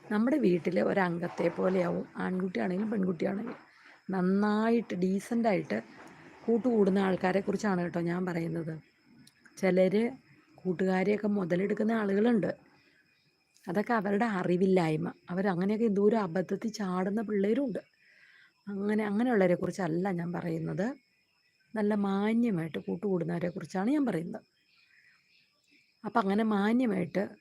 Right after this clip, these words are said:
നന്നായിട്ട് രണ്ട് പേരെയും ബഹുമാനിച്ചുകൊണ്ട് കൂട്ടുകൂടാനായിട്ട് നമ്മൾ അവരെ പഠിപ്പിക്കണം. അവരോട് നമ്മൾ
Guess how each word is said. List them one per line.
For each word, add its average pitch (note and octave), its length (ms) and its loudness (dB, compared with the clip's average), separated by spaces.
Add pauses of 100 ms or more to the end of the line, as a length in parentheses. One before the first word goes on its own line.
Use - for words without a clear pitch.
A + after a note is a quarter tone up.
(120)
നന്നായിട്ട് F#3 520 -2
രണ്ട് G3 400 0 (540)
പേരെയും E3+ 520 0
ബഹുമാനിച്ചുകൊണ്ട് G3+ 1120 -2 (600)
കൂട്ടുകൂടാനായിട്ട് F3 840 0
നമ്മൾ G3 260 0
അവരെ F#3+ 200 0
പഠിപ്പിക്കണം. - 520 -6 (840)
അവരോട് G3 280 2
നമ്മൾ F#3 160 2